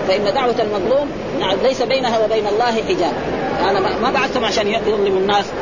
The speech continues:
ويقتلوهم ويأخذوا أموالهم، لا، أنا بعثتهم إيه؟ ليعلموا الناس دي-، دينهم وليشهدوا دينهم وسنة نبيهم صلى الله عليه وسلم ويقسم فيهم فيئهم.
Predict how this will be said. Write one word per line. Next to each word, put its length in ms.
ويقتلوهم 580
ويأخذوا 440
أموالهم، 360
لا، 220
أنا 120
بعثتهم 360
إيه؟ 260
ليعلموا 480
الناس 220
دي-، 380
دينهم 300
وليشهدوا 380
دينهم 260
وسنة 460
نبيهم 260
صلى 220
الله 300
عليه 200
وسلم 380
ويقسم 480
فيهم 280
فيئهم. 540